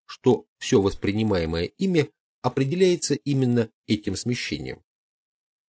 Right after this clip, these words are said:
«Метод сталкеров»,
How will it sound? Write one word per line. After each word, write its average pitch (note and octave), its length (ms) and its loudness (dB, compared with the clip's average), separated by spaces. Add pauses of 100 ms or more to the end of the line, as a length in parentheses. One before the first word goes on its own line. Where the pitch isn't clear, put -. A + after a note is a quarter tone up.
(1400)
«Метод G#2+ 460 2
сталкеров», F#3+ 640 0